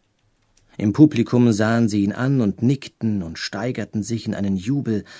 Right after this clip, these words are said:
als hätten sie genau so etwas vermisst, einen Gewinnertypen, der an die Vereinigten Staaten von Amerika glaubt. „Kommt runter von euren Sofas“, rief Obama.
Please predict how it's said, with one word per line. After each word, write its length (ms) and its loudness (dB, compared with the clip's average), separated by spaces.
als 220 0
hätten 260 -2
sie 160 -4
genau 480 2
so 360 4
etwas 440 -6
vermisst, 560 -6
einen 320 4
Gewinnertypen, 1120 2
der 140 0
an 100 2
die 100 0
Vereinigten 800 0
Staaten 540 -6
von 200 -8
Amerika 600 -6
glaubt. 560 -14
„Kommt 380 4
runter 380 4
von 180 2
euren 320 2
Sofas“, 680 -2
rief 200 -12
Obama. 540 -10